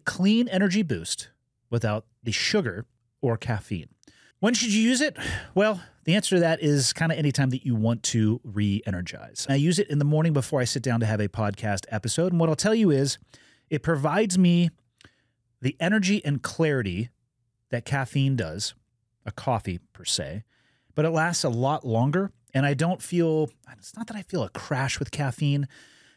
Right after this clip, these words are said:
but I don't feel the let off like I do with caffeine. It lasts a lot longer.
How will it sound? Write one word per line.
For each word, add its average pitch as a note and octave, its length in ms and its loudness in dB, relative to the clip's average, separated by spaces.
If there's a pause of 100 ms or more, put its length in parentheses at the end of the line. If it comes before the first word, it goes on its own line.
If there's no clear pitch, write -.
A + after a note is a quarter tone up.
but C#3+ 120 0
I D3+ 40 0
don't F#3+ 220 0
feel F3 240 2
the C3+ 140 2
let A#2+ 320 0
off - 420 -6
like G#2+ 180 -2
I G#2 100 0
do F#2+ 180 0
with F2+ 100 -6
caffeine. F#2 380 -10
It F#2 120 -14
lasts D3+ 380 0
a B2 80 0
lot A#2+ 340 0
longer. E3+ 380 2